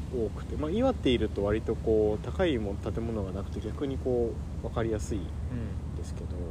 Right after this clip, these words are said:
Speaker 1: こう、高い建物ばっかだとこう、どっちがどっちかもうわけわかんなくなっちゃって、
Speaker 2: うんうん。
Speaker 1: 目印がいっぱいありすぎるみたいなのあるんですけど、でもなんか、うん、いや、どうだろうな。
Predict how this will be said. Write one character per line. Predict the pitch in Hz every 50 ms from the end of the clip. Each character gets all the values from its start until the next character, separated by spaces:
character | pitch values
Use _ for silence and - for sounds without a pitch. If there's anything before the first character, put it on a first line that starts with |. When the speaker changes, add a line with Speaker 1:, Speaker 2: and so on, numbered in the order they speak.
| - - -
Speaker 1:
こ | 107
う、 | 101 98 - - - -
高 | 170
い | - - 123 113 - - -
建 | - 117 113
物 | 117 113 107
ば | - 95
っ | 87
か | - - 117
だ | 107 -
と | - -
こ | - - 85 80 -
う、 | -
ど | 143
っ | -
ち | - 135
が | 117
ど | 113 110
っ |
ち | - -
か | -
も | 98 90 - - - - - -
う | -
わ | -
け | - 117
わ | 101
か | 95
ん | 95
な | 92
く | -
な | - -
っ | -
ち | - -
ゃ |
っ | - - - - -
て、 | 110
Speaker 2:
う | 107
ん | 104
う |
ん。 | 196 - - - - - - - - - - - - - - - - - -
Speaker 1:
目 | 120 123
印 | 151 156 - - -
が | - 101
い | 95
っ | - - -
ぱ | 104
い | 98
あ | 95
り | 98
す | 98 - -
ぎ | 95
る | - -
み | -
た | - -
い | -
な | -
の | -
あ |
る | - -
ん |
で | - -
す | -
け | -
ど、 | - -
で | - - - - - - - - - - - - - - - - - - - - - - - - - - - - - - - - - - - - - - - - - - - - - - - - - - 190
も | 165 160
な | 147
ん | -
か、 | 117
う | 98 82 - - - - - - - - - - - - - - 123 113 110 110 104 101 98 98 - -
ん、 | -
い | -
や、 | - - -
ど | - 190
う | 220
だ | 202
ろ | 131
う | 110
な。 | 104